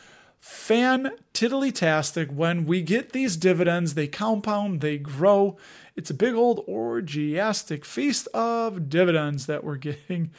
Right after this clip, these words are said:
So with that being said, and as I'm stalling, as I'm clicking, we'll get to you a little bit of dividend news hot off the press. But look out, we're gonna go way back here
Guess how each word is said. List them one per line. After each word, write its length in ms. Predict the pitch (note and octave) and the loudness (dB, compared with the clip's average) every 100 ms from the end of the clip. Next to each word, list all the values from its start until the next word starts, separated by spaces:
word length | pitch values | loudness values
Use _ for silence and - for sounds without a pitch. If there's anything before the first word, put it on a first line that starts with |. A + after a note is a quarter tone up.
| - - - - | -20 -20 -20 -8
So 280 | - B3 G3 | 2 4 4
with 360 | D#3+ D#3 B2 | 2 0 0
that 340 | D3 A#3 D#4 G#3+ | 4 4 4 0
being 280 | F#3 E3+ | 0 0
said, 440 | D#3 - D3+ D#3+ A3 _ _ _ - - | -2 -2 -2 -2 -6 _ _ _ -16 -4
and 120 | E3+ | 0
as 140 | E3+ D3+ | 2 4
I'm 200 | D#3 C#3 | 2 0
stalling, 500 | - D3 C3+ F#3+ F#3+ | -2 -2 -2 -4 -6
as 140 | D3 | -6
I'm 160 | D3 C#3 | -6 -6
clicking, 680 | - E3+ E3 F3+ G3 E3 | -6 -6 -6 -8 -8 -10
we'll 140 | D#3 E3+ | -8 -6
get 320 | D#3 E3+ F3+ | -2 -2 -2
to 120 | - | -4
you 120 | G#3 | -2
a 20 | |
little 260 | G3 D#3+ A#3 | -2 0 -2
bit 280 | C#3+ E3 F#3+ - | -2 -4 -6 -4
of 360 | F3+ F3 C#3 | -4 -2 -4
dividend 540 | D#3+ G3+ B3 A#3+ G#3 C#3+ | -2 0 0 0 0 0
news 300 | D#3+ G#3 F3+ | 0 -2 -6
hot 340 | - A3+ D#4+ | 0 2 4
off 260 | D#4+ A3+ - | 4 2 2
the 120 | D#3 | -4
press. 560 | - F3 F3 E3+ - - - - - - - | 0 4 4 4 -2 -10 -20 -20 -20 -16 -12
But 380 | C#3 F#3 F3+ - - | 4 6 6 0 -8
look 360 | E3 F#3 D#4 | -2 0 2
out, 240 | F#3 D#3 D3+ | 4 4 4
we're 140 | F3+ | 2
gonna 180 | A3+ G#3 | 2 2
go 140 | E3+ | 4
way 300 | D#3 C#3+ F3 | 4 4 0
back 400 | B3 F3 D#3+ D#3 | 2 2 2 0
here 360 | - D#3 D3+ C#3+ | -4 -4 -4 -6